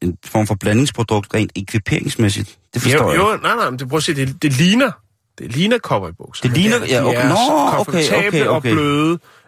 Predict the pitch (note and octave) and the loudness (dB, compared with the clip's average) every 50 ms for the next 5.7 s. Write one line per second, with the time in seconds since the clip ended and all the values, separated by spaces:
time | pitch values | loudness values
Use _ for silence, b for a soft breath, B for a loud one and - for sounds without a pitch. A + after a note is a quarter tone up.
0 | b _ D3 C#3+ C3+ B2+ B2 A#2+ A#2 A#2 A#2 A2+ A2+ - - C#3+ - - G#3 G3 | b _ -4 -2 0 0 0 0 0 0 0 0 0 -2 -2 -4 -2 0 0 0
1 | G3 A3 G#3 G3 F3 E3 - F3 D#3 - - D#3 C#3+ - D3 C3+ C#3 D#3 E3+ D#3 | 2 2 2 2 2 0 0 -2 -4 -2 -4 -4 -2 -2 -2 -2 0 -2 -2 -2
2 | - C3 A#2 G#2+ G2+ G2 - - - - - - _ _ _ _ _ _ _ _ | -2 -2 0 0 -2 -2 -4 -6 -6 -8 -10 -16 _ _ _ _ _ _ _ _
3 | _ _ _ _ _ - B2+ D3+ F3 E3 - _ _ _ _ _ _ _ _ _ | _ _ _ _ _ -2 0 0 0 -2 -6 _ _ _ _ _ _ _ _ _
4 | _ _ _ _ _ _ _ - C#3 C#3 D#3+ D#3 D#3 C#3+ B2+ - D#3+ D#3 D#3 D3 | _ _ _ _ _ _ _ -4 -2 0 0 0 0 0 0 0 0 0 2 2
5 | D3 C#3 C3 C3 B2 A#2+ A#2 A2 G#2+ G#2 G2+ G2+ G2 G2+ | 2 2 2 2 2 2 2 2 2 2 2 0 0 -2